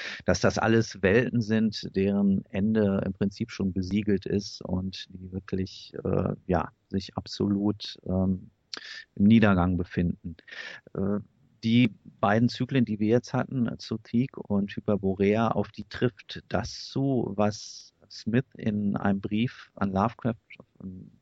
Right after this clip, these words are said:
Jahr neunzehnhundertdreißig geschrieben hat. „Ich fühle mich wohler, wenn ich alles in einer Erzählung erfinden kann,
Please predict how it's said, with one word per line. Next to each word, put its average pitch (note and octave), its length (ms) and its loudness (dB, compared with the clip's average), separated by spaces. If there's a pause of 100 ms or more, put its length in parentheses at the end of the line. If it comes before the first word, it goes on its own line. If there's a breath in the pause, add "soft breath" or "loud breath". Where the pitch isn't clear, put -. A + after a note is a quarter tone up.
(380)
Jahr G2 140 0
neunzehnhundertdreißig G2+ 1040 -2
geschrieben C3+ 560 -2
hat. C#3 240 -2 (600 loud breath)
„Ich - 160 -2
fühle F3 340 4
mich D#3 260 0
wohler, C3 520 6
wenn A#2 120 4
ich A#2+ 240 2
alles D3+ 380 0
in C3+ 100 -2
einer B2 280 2
Erzählung B2 500 -2
erfinden F3 520 0
kann, - 300 -6